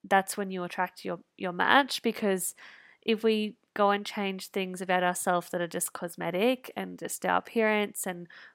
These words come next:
what we look like, if we haven't changed ourselves at our core to be the best version we can be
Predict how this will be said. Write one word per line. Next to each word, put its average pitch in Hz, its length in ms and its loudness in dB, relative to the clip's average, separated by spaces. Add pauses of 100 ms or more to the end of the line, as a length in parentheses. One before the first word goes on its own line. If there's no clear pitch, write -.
what - 100 -14
we 185 120 -6
look 196 240 -4
like, 190 540 6 (380)
if 196 140 -8
we 208 100 2
haven't 220 240 6
changed 196 400 -6
ourselves 185 580 -2
at 185 100 -2
our 175 140 0
core 180 640 -2
to - 100 -12
be 175 320 -4 (300)
the 185 80 -8
best 180 300 -6
version 185 300 -6
we - 100 -8
can - 200 -16
be 90 400 -8